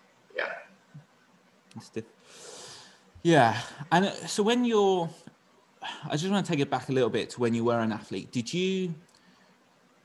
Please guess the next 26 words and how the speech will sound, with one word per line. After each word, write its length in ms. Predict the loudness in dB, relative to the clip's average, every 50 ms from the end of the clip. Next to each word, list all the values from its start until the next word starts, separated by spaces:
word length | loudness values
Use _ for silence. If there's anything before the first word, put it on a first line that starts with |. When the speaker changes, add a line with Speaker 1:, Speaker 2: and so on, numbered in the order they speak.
| _ _ _ _ _ _ _ _ -14 -6
Speaker 2:
did 160 | -4 -2 0
you 180 | 0 0 0 0
have 260 | 0 0 -2 -2 -2
that 180 | -2 -4 -4 -4
same 280 | -4 -2 0 0 0 -2
philosophy 580 | -2 -4 -4 -4 -4 -6 -10 -8 -6 -4 -2
the 80 | -2 -4
whole 260 | -4 -2 -2 0 0
way 160 | 0 0 -2 -2
through, 560 | -6 -6 -4 -2 -2 -2 -2 -4 -6 -10 -14 -10 -6
or 380 | -4 -2 -2 -2 -2 -4 -4 -8 -12 -14 -6
was 240 | -2 -2 -2 0 -2
it 160 | -6 -8 -8
taught 300 | -6 -4 -4 -4 -4 -6 -8
to 100 | -6 -6
you 80 | -6
about, 520 | -4 -4 -6 -4 -4 -2 -4 -4 -6 -8 -10 -16 _ _ _ -14
you 120 | -8 -8
know, 120 | -6 -6
it's 180 | -6 -8 -8 -6
more 140 | -6 -6 -4
about 300 | -4 -4 -6 -6 -8 -10
conditioning, 920 | -10 -10 -8 -6 -6 -8 -10 -10 -8 -8 -6 -6 -6 -4 -4 -6 -6 -8 -12
your 100 | -14 -16
tactics, 760 | -14 -10 -10 -10 -10 -10 -14 -12 -8 -8 -8 -8 -10 -12 -10 -8
your, 340 | -8 -6 -6 -6 -6 -8